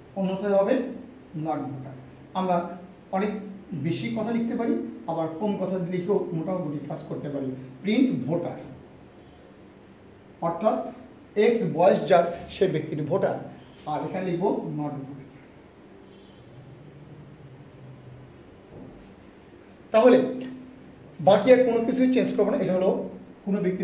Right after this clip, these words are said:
ভোটার কিনা তার সংশ্লিষ্ট ফ্লোচার্ট। এই ফ্লোচার্ট সাপেক্ষে আমরা সি প্রোগ্রাম যদি করি, আগের মতো কোনো পরিবর্তন হবে না,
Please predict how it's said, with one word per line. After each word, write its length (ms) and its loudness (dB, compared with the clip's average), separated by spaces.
ভোটার 260 -4
কিনা 220 -8
তার 200 -2
সংশ্লিষ্ট 400 -8
ফ্লোচার্ট। 420 0
এই 80 6
ফ্লোচার্ট 380 0
সাপেক্ষে 440 0
আমরা 220 -2
সি 80 -6
প্রোগ্রাম 240 2
যদি 200 -2
করি, 140 4
আগের 260 6
মতো 140 6
কোনো 160 10
পরিবর্তন 400 4
হবে 180 2
না, 40 0